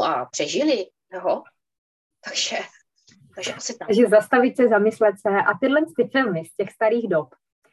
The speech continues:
Speaker 2: nám ukážou ten kontrast. Ukážou ten rozdíl, že se nemáme zas tak špatně.
Speaker 1: Přesně tak.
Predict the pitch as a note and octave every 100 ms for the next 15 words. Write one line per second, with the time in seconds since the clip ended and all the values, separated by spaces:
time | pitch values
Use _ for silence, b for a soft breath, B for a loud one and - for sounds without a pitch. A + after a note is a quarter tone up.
0 | _ - G3 G#3+ G3+ G3 G#3+ G#3 G3+ G#3
1 | G#3 G3+ F#3+ F3+ - D#3 - _ _ _
2 | _ _ _ _ _ _ _ _ _ _
3 | G#3+ G#3+ A#3 A#3 - G#3+ B3 A#3 A#3 A#3
4 | A3 G#3+ G3 G#3+ G3+ G#3+ - G#3+ A3+ A3+
5 | A3+ A3+ G3+ - G3 _ G3 G3 E3+ D#3
6 | - _ _ _ _ _ _ _ - G#3
7 | A3+ G3 D#3 D#3